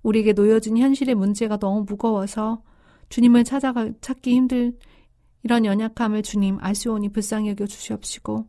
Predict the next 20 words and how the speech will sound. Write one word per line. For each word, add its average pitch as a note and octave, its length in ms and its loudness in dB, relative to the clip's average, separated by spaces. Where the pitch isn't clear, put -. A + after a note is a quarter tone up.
주의 B3 220 6
나라와 A3+ 540 6
또 G3+ 380 2
주의 A#3 240 4
복을 G#3+ 320 -4
구할 G#3+ 240 -8
때 A#3+ 380 -6
주님께서 C4 460 6
허락하시는 B3 760 0
그 - 100 -16
복을 G#3 320 -2
누리게 G#3 300 -4
하여 G3+ 200 -2
주시옵시고 - 720 -10
이 C4 80 2
땅에 A#3+ 540 2
눌려지는 A3+ 680 4
무거운 B3+ 300 6
문제로 G#3+ 420 4
인하여 G#3+ 500 -2